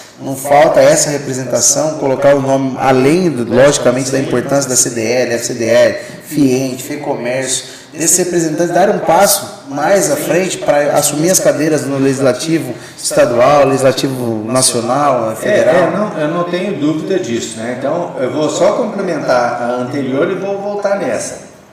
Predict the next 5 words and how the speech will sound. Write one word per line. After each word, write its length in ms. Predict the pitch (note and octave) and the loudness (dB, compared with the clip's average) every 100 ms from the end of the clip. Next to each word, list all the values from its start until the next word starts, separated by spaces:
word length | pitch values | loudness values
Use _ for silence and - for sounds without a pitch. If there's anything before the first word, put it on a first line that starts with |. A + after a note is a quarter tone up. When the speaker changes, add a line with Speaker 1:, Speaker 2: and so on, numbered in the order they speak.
| - - _ _ _ _ _ - | -20 -20 _ _ _ _ _ -16
Speaker 2:
É, 960 | C3+ C#3 D3 C#3+ C#3 C#3 C3 B2+ A#2 - E3 | -6 -2 2 4 4 4 4 4 0 -4 0
esse, 520 | G#3+ A#3 - - D3+ | 2 2 -2 -2 0
esse, 720 | F3+ - C#3+ C3 B2 B2 A#2+ | 0 -2 -2 -2 -4 -4 -6
esse 500 | A#2 - A#2 A2 G#2 C#3+ | -8 -8 -8 -8 -10 -10
contexto 840 | C#3 - E3+ F#3+ E3+ - - | -8 -6 -4 -4 -4 -10 -14